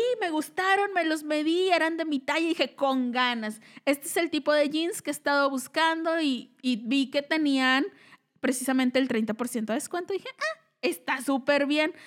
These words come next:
voy a pagar como trescientos pesos. Entonces, ahí voy y me formo, me chuté una filota porque, pues, eran estas épocas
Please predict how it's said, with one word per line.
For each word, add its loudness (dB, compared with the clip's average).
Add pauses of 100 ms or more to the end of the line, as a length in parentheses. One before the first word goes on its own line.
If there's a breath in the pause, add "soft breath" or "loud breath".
(120)
voy 2
a -2
pagar 0
como 0
trescientos -8
pesos. -20 (200 loud breath)
Entonces, 0
ahí 4
voy 4
y -2
me -2
formo, 0
me 2
chuté -4
una 0
filota -2
porque, -4
pues, -6
eran 2
estas -6
épocas -4